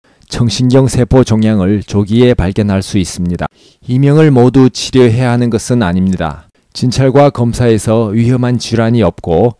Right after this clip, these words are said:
생활에 지장이 없다면 치료할 필요가 없습니다. 그런데 귀에서 나는 소리 때문에 낮에 활동하거나 집중할 때 방해가 된다면 음악이나 음향을 이명의 크기보다 볼륨을 약간 약하게 하여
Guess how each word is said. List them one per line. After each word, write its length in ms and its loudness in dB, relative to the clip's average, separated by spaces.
생활에 520 -2
지장이 420 -4
없다면 600 -4
치료할 460 -2
필요가 480 0
없습니다. 640 -6
그런데 600 2
귀에서 420 4
나는 300 2
소리 240 2
때문에 560 -2
낮에 340 0
활동하거나 840 -2
집중할 480 -2
때 360 -4
방해가 420 -2
된다면 600 -4
음악이나 560 4
음향을 540 2
이명의 460 2
크기보다 720 0
볼륨을 480 4
약간 400 -4
약하게 400 -2
하여 400 0